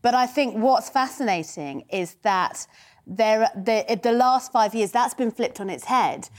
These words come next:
And the, the very individualistic sense of Corbyn's my guy on the left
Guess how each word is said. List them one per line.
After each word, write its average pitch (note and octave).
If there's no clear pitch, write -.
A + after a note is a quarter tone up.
And G#3
the, G#3+
the A3+
very A#3+
individualistic G#3+
sense -
of F3
Corbyn's G#3+
my F#3+
guy E3+
on E3
the E3+
left -